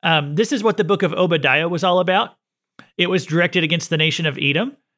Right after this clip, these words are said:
and they're gonna come up later in this lesson too. But Edom, when Israel was destroyed, Edom excessively celebrated about it, and they were just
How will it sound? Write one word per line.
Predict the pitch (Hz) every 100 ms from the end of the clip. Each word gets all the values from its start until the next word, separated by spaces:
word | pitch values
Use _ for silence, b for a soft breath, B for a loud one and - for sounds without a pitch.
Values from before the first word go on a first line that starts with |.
| _
and | 170 160
they're | 180
gonna | 165
come | - 165
up | 165 156
later | 151 151 156 151 - _ -
in | 147
this | 147 147
lesson | 143 139 127
too. | 139 175 202 b b
But | 180 -
Edom, | 240 302 170 165 160 _ _ _
when | 165 180
Israel | 220 240 233 165
was | 156
destroyed, | - - - 202 147 143 -
Edom | 254 254 170
excessively | - - - 247 - 208 180 156
celebrated | - 226 254 202 156 151 139
about | 131 120
it, | 135 - _ _ _ _ _ _
and | 170 165 147 147 -
they | 156
were | 233 262
just | 208 -